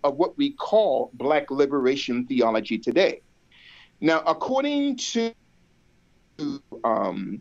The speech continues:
a communist, um, uh, general by the name of General Ion, uh, Pacepa, capital I O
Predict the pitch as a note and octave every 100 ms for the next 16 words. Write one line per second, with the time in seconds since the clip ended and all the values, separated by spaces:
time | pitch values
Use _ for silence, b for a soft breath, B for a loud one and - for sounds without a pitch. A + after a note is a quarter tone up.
0 | _ D#3 D3+ - A#3 A3+ G#3+ G#3 - C3+
1 | B2 G#2+ - _ _ _ - - - -
2 | - A3 G#3+ A#2 C3+ B2+ D3 F#3 G3+ G#3
3 | F3 E3 F3+ D3 C3+ - F#3+ F3 D#3 D#3
4 | - E3+ G#3+ E3+ C3+ C3 C#3+ D3+ - _
5 | - C3 - D3+ C#3 - B3+ - E2+ -
6 | _ _ _ - C3 - C3+ - D3 E3+
7 | F3 F3 - D3 D3